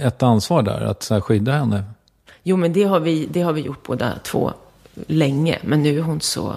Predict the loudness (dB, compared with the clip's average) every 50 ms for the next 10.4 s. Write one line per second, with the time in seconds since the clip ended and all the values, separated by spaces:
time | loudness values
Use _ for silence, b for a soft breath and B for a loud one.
0 | -8 -8 -6 -4 -4 -4 -4 -6 -8 -10 -10 -10 -10 -10 -10 -10 -10 -10 -8 -8
1 | -6 -6 -6 -8 -10 -14 _ _ _ -8 -6 -4 -2 -2 -2 -4 -6 -8 -10 -8
2 | -6 -4 -2 -2 -2 -2 -2 -2 -2 -4 -4 -6 -8 -12 -12 -12 -12 -14 -14 _
3 | _ b b b b b b b b b b b b b b b b b b 2
4 | 2 2 2 2 0 -2 -2 0 0 0 2 2 2 0 -2 -2 -2 -2 -2 -2
5 | -4 -6 -6 -4 -2 -4 -2 -2 -2 0 0 0 0 0 -2 -2 -4 -4 -4 -4
6 | -4 -4 -4 -4 -6 -6 -4 -4 -4 -2 0 0 0 0 2 2 2 2 2 0
7 | 0 0 -2 -4 -4 -2 -2 -2 0 0 0 0 0 -2 -2 -2 -2 0 0 0
8 | 0 0 0 -2 -2 -2 -2 -4 -4 -4 -4 -6 -8 -8 -8 -8 -6 -6 -4 -4
9 | -2 -2 -2 -2 0 0 0 0 0 0 -2 -2 -2 -4 -4 -4 -4 -6 -6 -8
10 | -8 -6 -6 -6 -8 -8 -8